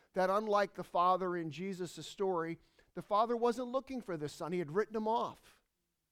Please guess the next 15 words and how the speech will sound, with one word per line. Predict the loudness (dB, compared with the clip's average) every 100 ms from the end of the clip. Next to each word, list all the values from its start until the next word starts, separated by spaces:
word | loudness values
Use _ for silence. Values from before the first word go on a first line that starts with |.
| _ _ _ -6
"You're | -4
dead | 2 2 2 -2
to | -6
me." | -6 _ _ _ _ _ _ _ _ _ _ _ _ _ _ _ -4
And | 0
when | 0
the | -2
son | 2 2 2
returned, | -2 -2 -2 0
there's | -2
a |
knock | 0 0 0 -2
on | -2
the | -4
door. | -2 0 2 2 -2